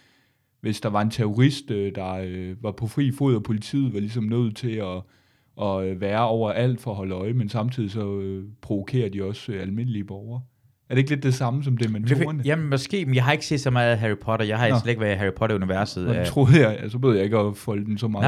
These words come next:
Speaker 2: Nej, nej,
Speaker 1: ud.
Speaker 2: men det kan godt være, jeg, jeg, jeg forstod noget af tingene, du sagde.
Speaker 1: Mm.
Speaker 2: Man behøver ikke være, øh, så jeg har heller ikke set særlig meget af sådan... House of... What the fuck, hvad fanden hedder det? Game of Thrones. Men jeg forstår
Speaker 1: Ja, ja.
Speaker 2: godt referencerne, jeg forstår
Speaker 1: Ja.
Speaker 2: godt nogle Harry Potter-referencer.
Speaker 1: Ja.
Speaker 2: Men, men hvornår... Altså,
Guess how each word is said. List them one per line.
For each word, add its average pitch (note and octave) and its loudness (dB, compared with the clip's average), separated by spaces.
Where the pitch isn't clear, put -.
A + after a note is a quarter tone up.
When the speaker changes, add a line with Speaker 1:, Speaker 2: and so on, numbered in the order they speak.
Speaker 2:
Nej, A3 6
nej, G#3 8
Speaker 1:
ud. F#3 6
Speaker 2:
men D3+ 0
det D3 4
kan C#3 2
godt D3+ 6
være, C#3+ 6
jeg, B2+ 6
jeg, A#2 4
jeg A#2 4
forstod E3+ 2
noget C#3+ 6
af B2+ 4
tingene, A#2+ 2
du F#2+ -4
sagde. G#2 4
Speaker 1:
Mm. G2+ -6
Speaker 2:
Man G2 -2
behøver G#2 2
ikke B2+ 2
være, F#2 2
øh, - -6
så - -12
jeg F#2+ -2
har - -4
heller A#2 4
ikke C3 2
set G#2+ -2
særlig G2+ 0
meget G2 4
af F2 -6
sådan... - -10
House F#2+ -4
of... - -16
What F#2 -4
the F2+ -8
fuck, F2 -6
hvad F#2 -14
fanden F#2+ -2
hedder F2 0
det? F2 -4
Game G2 0
of F2 -6
Thrones. F2+ -2
Men F2+ -6
jeg F#2 2
forstår C3+ 4
Speaker 1:
Ja, A#2+ 8
ja. - 8
Speaker 2:
godt G#2+ 2
referencerne, G2+ 0
jeg F2 -2
forstår A2+ 2
Speaker 1:
Ja. C#3 2
Speaker 2:
godt G#2 2
nogle F#2 -2
Harry F2 0
Potter-referencer. F#2+ -2
Speaker 1:
Ja. C3 -8
Speaker 2:
Men, A#2+ 4
men A#2 -2
hvornår... B2 2
Altså, B2 -2